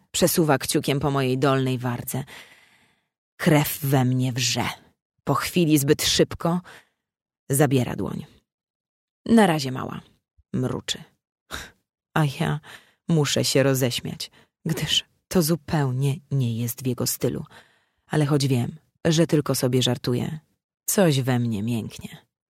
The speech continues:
„Przyjadę po ciebie o ósmej”. Otwiera drzwi i wychodzi.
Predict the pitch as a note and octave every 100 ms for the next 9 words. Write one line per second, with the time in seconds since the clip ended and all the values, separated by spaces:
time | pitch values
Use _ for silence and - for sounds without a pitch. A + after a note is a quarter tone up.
0 | _ _ _ _ _ _ _ _ - B3
1 | A#3+ G#3 F3+ - E3+ D#3+ D3 B2 G#2+ -
2 | - E3 E3+ - _ _ _ _ _ _
3 | _ _ _ C#3 B2+ C3 B2+ B2+ B2+ B2+
4 | C#3 _ _ - C3 B2+ - C#3+ D3